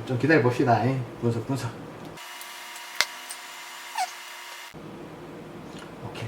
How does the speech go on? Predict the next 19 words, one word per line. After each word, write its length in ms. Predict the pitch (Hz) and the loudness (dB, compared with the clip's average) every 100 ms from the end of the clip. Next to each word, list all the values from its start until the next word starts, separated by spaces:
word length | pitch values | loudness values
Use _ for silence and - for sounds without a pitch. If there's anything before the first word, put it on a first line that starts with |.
| - | 4
어, 180 | 151 - | 4 8
지금 220 | 190 170 | 10 12
됐죠? 600 | 240 233 147 202 262 - - - - | 12 12 12 12 12 6 -2 4 10
자, 60 | |
효과가 320 | 214 302 294 240 | 12 12 12 12
지금 160 | 220 | 10
들어갔습니다. 1080 | - 175 - 277 196 147 143 156 185 226 226 - - | 10 10 10 10 10 12 12 12 12 10 6 -2 4
뒤에 260 | 226 254 226 | 10 12 12
아웃포커싱이 720 | 180 220 220 233 262 262 233 | 12 12 10 8 8 10 12
돼서 800 | 220 202 202 202 202 208 208 - | 12 12 12 12 12 12 10 4
흐릿하게 540 | - 208 233 294 247 | 6 10 12 12 12
지금 200 | 175 160 | 12 12
나올 280 | 139 131 131 | 12 12 10
겁니다. 640 | 147 123 117 120 139 180 - - - | 10 10 12 12 12 12 8 -2 4
그래서 580 | 165 180 196 175 - - - | 8 12 12 12 12 6 6
한번 160 | 180 | 10
확대를 340 | 254 269 254 202 | 10 12 12 12
해볼까요? 500 | 190 170 160 254 311 - - - - - 160 156 - - - - - - - - - - - - - - - | 10 10 12 10 8 0 -12 -12 -10 -8 -6 -4 -6 -8 -8 -10 -10 -10 -10 -10 -10 -10 -10 -10 -10 -4 0
<laughs> 140 | - | 8